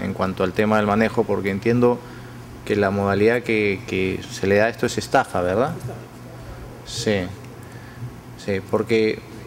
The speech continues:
ese tipo de situaciones, eh, que ap-, aprovechan a las, a las personas, eh, tienen más una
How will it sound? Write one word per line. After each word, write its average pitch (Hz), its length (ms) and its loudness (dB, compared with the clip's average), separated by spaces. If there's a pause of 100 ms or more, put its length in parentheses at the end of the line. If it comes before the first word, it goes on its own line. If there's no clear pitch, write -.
(120)
ese 139 300 2
tipo 147 400 2
de 120 140 2
situaciones, 139 1000 0
eh, 101 520 2 (1120)
que 98 140 2
ap-, 95 100 -2 (400)
aprovechan 123 520 2
a 107 80 4
las, 98 120 0 (220)
a 98 80 0
las 98 160 2
personas, 131 760 0 (1120)
eh, - 40 -12 (140)
tienen 123 320 2
más 120 240 2
una 110 540 2